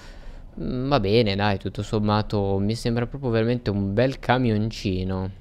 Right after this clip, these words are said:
Bene, andiamoci a prendere questo bel carico, così almeno vediamo un pochettino, testiamo anche la forza. Sì che sono seicento cavalli, perché, anzi seicentocinque, perché ho messo la versione seicentocinque cavalli.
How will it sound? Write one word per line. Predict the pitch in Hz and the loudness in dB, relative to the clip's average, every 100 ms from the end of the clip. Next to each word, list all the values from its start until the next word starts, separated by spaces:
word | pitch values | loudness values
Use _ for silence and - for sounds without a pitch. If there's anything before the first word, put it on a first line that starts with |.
| - - | -14 2
Bene, | 180 170 | 6 8
andiamoci | 156 180 185 | 6 4 4
a | |
prendere | 180 180 165 | 4 4 4
questo | 160 160 | 2 0
bel | 147 151 143 | 2 2 4
carico, | 175 185 185 - 185 175 | 6 6 4 2 2 2
così | 135 131 | 2 2
almeno | 131 135 131 | 2 2 2
vediamo | 120 120 120 | 2 2 2
un | 117 | 0
pochettino, | 113 117 - 127 113 | -2 -2 0 0 0
testiamo | - 107 - 127 117 113 | -2 -6 0 2 2 2
anche | 123 127 - 113 | 0 -2 0 2
la | 110 110 107 104 101 98 98 95 | 2 2 2 0 0 0 -4 -2
forza. | - 180 127 104 - 110 98 107 - - - | 4 6 6 2 0 0 0 -4 -14 -18 -4
Sì | 156 | 0
che | - 143 | 2 2
sono | 123 120 | 2 2
seicento | 117 107 123 117 113 | 0 0 0 0 2
cavalli, | 127 120 104 | 4 6 4
perché, | 104 - 110 | 0 -2 0
anzi | 113 107 - | 0 -2 -2
seicentocinque, | - 104 147 - 123 110 98 101 | -4 -2 -2 -2 -2 -2 0 -2
perché | 101 - | -4 -2
ho | |
messo | 113 117 113 | 0 0 0
la | |
versione | 113 113 - 123 113 | 0 0 -2 -2 -2
seicentocinque | - 104 - 135 123 - 117 107 107 | -2 -2 -2 -2 -4 -4 -4 -2 -2
cavalli. | 104 98 90 92 98 135 | 0 0 0 -2 0 0